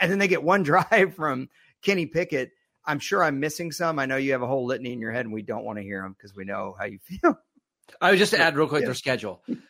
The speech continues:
Speaker 2: Ho-, they play Cleveland this week with Dorian Thompson-Robinson starting. They play the Cardinals. Uh, they play the Patriots. They play the Colts. That's three, four of their next five games. I mean, it's
Speaker 1: Yeah.
Speaker 2: they're gonna get to eleven wins without blinking.
Speaker 1: All right, that's it. That's your quote on
Speaker 2: Uh, we're
Speaker 1: Talking
Speaker 2: good.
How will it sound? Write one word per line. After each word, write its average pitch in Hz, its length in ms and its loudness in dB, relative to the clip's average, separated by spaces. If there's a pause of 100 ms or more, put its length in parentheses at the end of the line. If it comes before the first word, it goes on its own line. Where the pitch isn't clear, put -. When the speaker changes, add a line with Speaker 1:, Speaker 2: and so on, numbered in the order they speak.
(140)
Speaker 2:
Ho-, - 200 -10
they 156 120 2
play 143 220 2
Cleveland 160 440 0
this 139 160 -2
week 135 200 -2
with 120 160 -2 (300)
Dorian 127 280 -4
Thompson-Robinson 107 760 -4
starting. 107 340 -6
They 107 120 -8
play 117 320 -4
the 110 80 -10
Cardinals. 156 680 -2 (380)
Uh, 113 200 0
they 113 140 0
play 117 180 -4
the 101 80 -10
Patriots. 139 640 -4
They 123 140 -4
play 127 200 -4
the 117 80 -2
Colts. 117 400 -6
That's 120 260 -8
three, 139 240 -6 (180)
four 147 200 0
of 143 60 0
their 131 100 -6
next 120 200 -6
five 110 280 -2
games. 95 420 -16 (140)
I - 40 -16
mean, 110 120 -10
it's 131 240 -6
Speaker 1:
Yeah. 92 140 -16 (200)
Speaker 2:
they're 147 120 2
gonna 156 160 4
get 131 180 -2
to 107 120 -10
eleven 104 340 -6
wins 98 380 -14
without 101 300 -10
blinking. 101 260 -18 (440)
Speaker 1:
All 127 80 -2
right, 123 200 -6
that's 120 240 -6
it. 117 160 -2
That's 110 180 -10
your 110 80 -4
quote 101 320 -8
on 92 160 -10
Speaker 2:
Uh, 156 60 -4
we're 165 60 -4
Speaker 1:
Talking 170 200 -10
Speaker 2:
good. 180 80 -6